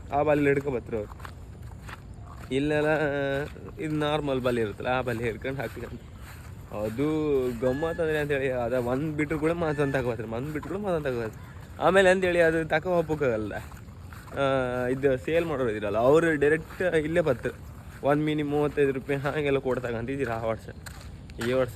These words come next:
ಎಂತ ತಕ-, ಈ ವರ್ಷ ನಾವೇ ತಕೊಂಡು ಎಲ್ಲರಿಗೂ ಸೇಲ್ ಮಾಡಿ. ಅದೀಗ ಕುಂದಾಪುರ ಹೋಗಿ ಒಟ್ಟಿ ಬರಕ ಅದ ಇಲ್ಲೆಲ್ಲ ಮತ್ತೆ ಮಾಲ್ ಯಾರು ತಕಂತಿಲ್ದ ಒಂದೇ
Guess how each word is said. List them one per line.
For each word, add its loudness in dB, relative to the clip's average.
ಎಂತ -6
ತಕ-, -8
ಈ -2
ವರ್ಷ 4
ನಾವೇ 2
ತಕೊಂಡು 0
ಎಲ್ಲರಿಗೂ 2
ಸೇಲ್ -2
ಮಾಡಿ. -12
ಅದೀಗ 4
ಕುಂದಾಪುರ 0
ಹೋಗಿ 2
ಒಟ್ಟಿ 2
ಬರಕ -2
ಅದ 0
ಇಲ್ಲೆಲ್ಲ 4
ಮತ್ತೆ 2
ಮಾಲ್ 6
ಯಾರು 6
ತಕಂತಿಲ್ದ 2
ಒಂದೇ 2